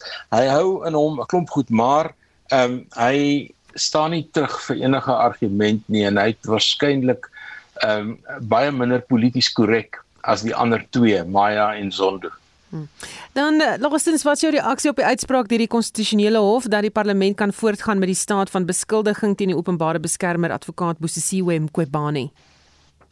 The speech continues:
Speaker 1: Ek dink dit is 'n absolute korrekte uitspraak. En terwyl ons nou oor haar praat, sy het natuurlik ook persoonlik kapsie gemaak teen die kandidatuur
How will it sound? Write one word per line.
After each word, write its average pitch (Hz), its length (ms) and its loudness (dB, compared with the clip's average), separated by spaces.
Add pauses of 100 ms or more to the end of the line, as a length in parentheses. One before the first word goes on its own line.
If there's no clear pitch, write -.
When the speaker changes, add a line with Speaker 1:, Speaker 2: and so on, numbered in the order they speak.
(500)
Speaker 1:
Ek 127 140 -6
dink 143 180 -2
dit 127 160 -6
is - 240 -4
'n 123 160 -6
absolute 139 560 0
korrekte 123 480 0
uitspraak. 160 640 -2 (360)
En 147 280 0
terwyl 139 300 -2
ons 190 120 -8
nou 160 120 -10
oor 127 160 0
haar 123 200 0
praat, 127 300 0 (360)
sy 180 200 0
het 170 140 -4
natuurlik 156 460 0
ook 147 180 -6
persoonlik 170 720 0 (200)
kapsie 156 340 -4
gemaak 123 480 0
teen 123 200 0
die 123 80 -2
kandidatuur 127 920 0